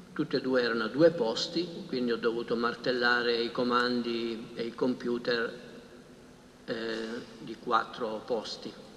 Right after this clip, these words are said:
Eh, ci è voluto un po' di tempo, anche perché la mazza era grossa e lo spazio, sono molto stretti questi F sedici, sono quasi <laughs> dei giocattolini, proprio colpire i comandi, e volevo colpire anche quelli delle bombe atomiche,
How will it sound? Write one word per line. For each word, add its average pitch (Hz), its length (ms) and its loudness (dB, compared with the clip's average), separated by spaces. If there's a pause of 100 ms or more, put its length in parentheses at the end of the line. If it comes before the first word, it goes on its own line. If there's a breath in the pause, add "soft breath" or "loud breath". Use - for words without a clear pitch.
(1000)
Eh, 117 300 -2
ci - 80 -2
è 135 40 2
voluto 139 280 2
un 117 80 -2
po' 131 120 6
di 139 140 6
tempo, 131 720 6
anche 120 300 -2
perché 123 300 0
la 123 80 4
mazza 123 340 2
era 127 160 2
grossa 123 720 0
e 113 240 -4
lo 113 100 -4
spazio, 123 560 -2
sono 123 220 -4
molto 131 240 0
stretti 123 460 0
questi 113 320 -4
F 110 180 -8
sedici, 107 460 -4
sono 117 260 -4
quasi 117 320 -2
<laughs> 135 60 -2
dei 127 120 2
giocattolini, 120 800 0 (720 loud breath)
proprio 127 280 0
colpire 135 540 6
i 131 60 6
comandi, 123 640 8 (100)
e 135 80 0
volevo 135 300 8
colpire 127 380 6
anche 120 220 4
quelli 127 180 6
delle 117 220 4
bombe 117 240 6
atomiche, 123 720 4